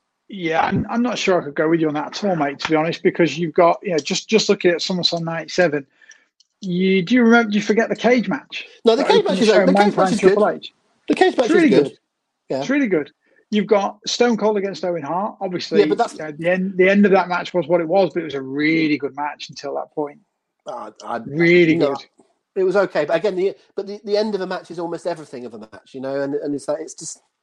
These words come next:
Speaker 1: Oh,
Speaker 2: it's so,
Speaker 1: come on. No,
Speaker 2: it's
Speaker 1: no,
Speaker 2: so
Speaker 1: no, no.
Speaker 2: hard, it's so hard to watch. It's so hard to watch now.
Speaker 1: Yeah, um,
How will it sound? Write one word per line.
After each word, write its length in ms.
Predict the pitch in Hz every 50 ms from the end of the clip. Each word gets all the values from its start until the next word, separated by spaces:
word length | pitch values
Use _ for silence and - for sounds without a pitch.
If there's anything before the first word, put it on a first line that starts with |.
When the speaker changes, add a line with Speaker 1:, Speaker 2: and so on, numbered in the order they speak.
| _ _ _ _ _ _ _ _ _ _
Speaker 1:
Oh, 240 | 170 156 143 139 139
Speaker 2:
it's 140 | 135 127 123
so, 80 | 208 185
Speaker 1:
come 80 | 185
on. 280 | 160 151 151 147 135 139
No, 120 | 175 196
Speaker 2:
it's 100 | 202 196
Speaker 1:
no, 80 | 196 190
Speaker 2:
so 100 | 180 -
Speaker 1:
no, 60 | 170
no. 60 | 160
Speaker 2:
hard, 300 | 156 151 143 147 160 170
it's 120 | 165 - -
so 280 | - 226 220 233 208 165
hard 260 | 165 143 135 123 -
to 100 | - 135
watch. 400 | 135 123 107 - _ _ _ _ _ _ _
It's 160 | _ _ -
so 200 | 165 160 156 143
hard 220 | - 143 127 120 -
to 80 | 123
watch 240 | 113 110 104 - _ -
now. 140 | 101 98 95 - - - - - - - - - - - - - - _ _ -
Speaker 1:
Yeah, 260 | 180 185 185 190 190
um, 160 | 190 190 185